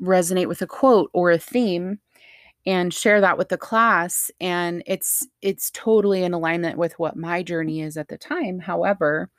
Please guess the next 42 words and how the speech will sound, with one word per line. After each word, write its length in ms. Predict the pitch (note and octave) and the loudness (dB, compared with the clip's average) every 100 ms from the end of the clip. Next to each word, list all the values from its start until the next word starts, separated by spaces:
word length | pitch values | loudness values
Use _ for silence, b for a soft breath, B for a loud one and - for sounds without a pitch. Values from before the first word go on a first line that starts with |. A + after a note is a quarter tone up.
| B B B B B - | B B B B B -2
it's 240 | G3 E3+ | -2 0
divinely 460 | - F3 E3+ E3+ E3 | -2 2 2 2 0
inspired 580 | D#3 - G#3 G3 F3+ E3+ | 0 0 2 4 4 2
and 140 | E3+ | -2
divinely 400 | D#3+ E3 D#3 D3+ | -2 0 0 0
downloaded. 640 | E3 F3 F3+ D#3+ D#3 D#3 D3+ | 0 0 2 0 2 0 0
And 180 | D3+ D#3+ | -2 -2
so 280 | - D#3 D#3 _ | -2 -2 -4 _
n-, 220 | F#3 F#3 - _ _ | -4 -4 -6 _ _
typically 680 | - G#3+ G3+ G3 - E3 D#3+ | -2 0 2 -2 0 -2 -2
people 400 | - E3+ E3 D#3+ | -4 -4 0 2
that 160 | D#3 D3+ | 2 2
are 100 | D#3+ | 2
in 140 | D#3 | 0
my 100 | D3 | -2
class 420 | - F3 F3 - | -2 -2 -2 0
are 60 | E3+ | -2
like, 180 | D#3+ B3+ | 0 4
"Oh 60 | |
my 140 | C#4 C#4+ | 6 6
gosh, 340 | C#4 C4+ - | 6 6 4
I 80 | B3 | 0
totally 400 | B3 C4 B3+ B3 | 2 2 4 4
needed 340 | B3 B3 A#3 | 4 2 0
that." 340 | G3+ G3 F3 D#3+ | 0 0 0 0
And 240 | C#3+ D#3 B B B B B B - | -4 -8 B B B B B B -2
obviously 480 | G3 G3 G3 - F#3+ | 0 2 0 0 0
it 80 | |
wasn't 300 | C#3 F3 F3+ | 2 2 2
me, 220 | F3+ F3+ F#3 | 4 4 4
it 60 | |
was 140 | F3 - | 2 0
spirit, 460 | - G#3+ F3+ F#3+ | 4 6 8 6
it 80 | E3 | 4
was 100 | - | 2
source, 680 | - G#3 F#3+ C4+ - - - | 4 8 8 6 4 4 4
God, 340 | F#3+ F#3 F#3+ | 4 6 6
universe, 440 | F3+ G3 F3+ F#3+ F#3+ | 6 6 6 4 2
spirit, 580 | - - F#3+ F#3 F#3 - | -4 -2 0 0 -2 -6
source, 640 | - F#3 G3+ - - - | -2 0 0 -4 -8 -8
whatever 340 | F#3 E3+ F3 F#3 | -4 -2 -2 -2
you, 320 | F#3 F3+ | -2 -2